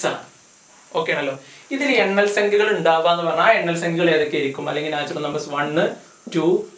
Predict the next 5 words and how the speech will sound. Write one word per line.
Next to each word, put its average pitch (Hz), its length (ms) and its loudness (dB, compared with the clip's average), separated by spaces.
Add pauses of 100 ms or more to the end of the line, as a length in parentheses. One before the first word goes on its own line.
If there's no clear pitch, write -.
(260)
ത്രീ, 156 160 -2 (540)
ഫോർ, 156 240 2 (280)
എക്സെട്ര 170 280 -2 (140)
ഇത് 226 160 6
വരണം 175 320 2